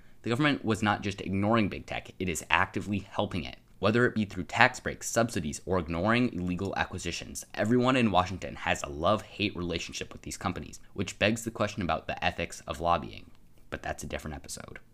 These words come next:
In conclusion, the censorship of the people, combined with anti-competitive practices, makes it entirely necessary for the government to break up the tech bros in order for our freedoms that are guaranteed by the Constitution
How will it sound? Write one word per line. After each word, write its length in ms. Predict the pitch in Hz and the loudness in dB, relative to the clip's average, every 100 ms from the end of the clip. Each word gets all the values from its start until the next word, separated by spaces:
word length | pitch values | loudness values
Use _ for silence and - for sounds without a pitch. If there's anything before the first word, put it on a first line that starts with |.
| - - - | -20 -20 -2
In 160 | - 147 | 2 4
conclusion, 500 | 143 131 98 90 85 | 4 4 4 2 0
the 100 | 78 | -2
censorship 500 | - 117 151 - 147 | 0 0 0 0 0
of 80 | 147 | -2
the 80 | 139 | 0
people, 340 | 117 90 67 | 0 0 -4
combined 360 | - 95 90 73 | -2 4 4 4
with 160 | - - | -2 2
anti-competitive 960 | 101 123 135 107 - 107 110 123 123 | 2 2 0 0 0 0 2 2 2
practices, 520 | - - 87 - 76 - | 2 2 -2 -8 -10 -6
makes 200 | 92 - | -6 -4
it 100 | - | -4
entirely 580 | 76 73 - 107 123 135 | -6 -4 4 4 6 4
necessary 500 | 110 - 82 67 64 | 2 0 -6 -6 -8
for 80 | - | -10
the 100 | - | -10
government 500 | 71 80 107 110 - | 0 0 2 0 0
to 80 | 87 | -4
break 240 | 82 87 | -2 0
up 180 | 101 - | 0 -2
the 60 | 95 | -8
tech 340 | - 101 - | 0 0 0
bros 420 | 76 64 60 - - | -6 -6 -8 -12 -8
in 100 | 85 | -4
order 300 | 90 95 107 | 0 2 2
for 220 | - 87 | 0 0
our 120 | 64 | 0
freedoms 540 | 65 101 101 107 113 - | 0 0 0 2 0 -2
that 140 | 80 | -4
are 60 | 71 | -4
guaranteed 520 | - 78 87 90 87 | -4 0 0 -2 -2
by 100 | 76 | -2
the 80 | 80 | -2
Constitution 760 | 76 80 - - 85 78 80 | -4 -4 -6 -4 -2 -2 -6